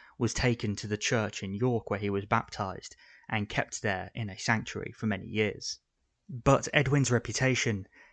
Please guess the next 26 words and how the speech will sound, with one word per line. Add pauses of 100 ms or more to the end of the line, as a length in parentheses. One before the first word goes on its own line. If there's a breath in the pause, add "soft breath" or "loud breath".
(100)
has
always
been
a
somewhat
complicated
one. (840 soft breath)
Bede,
while
giving
us
a
lot
of
information
about
him
and
certainly
being
very (300)
pro-Edwin, (240 soft breath)
was
nevertheless
seemingly
somewhat